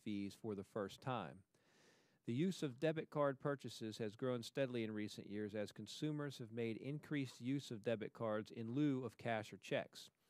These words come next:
Under the new law, the Fed is responsible for setting reasonable and proportional rates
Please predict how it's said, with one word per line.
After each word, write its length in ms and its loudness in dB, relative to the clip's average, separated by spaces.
Under 220 2
the 80 0
new 220 2
law, 360 4
the 120 -6
Fed 240 -2
is 160 -6
responsible 840 -2
for 80 -4
setting 480 -2
reasonable 680 0
and 180 -2
proportional 680 -2
rates 460 -2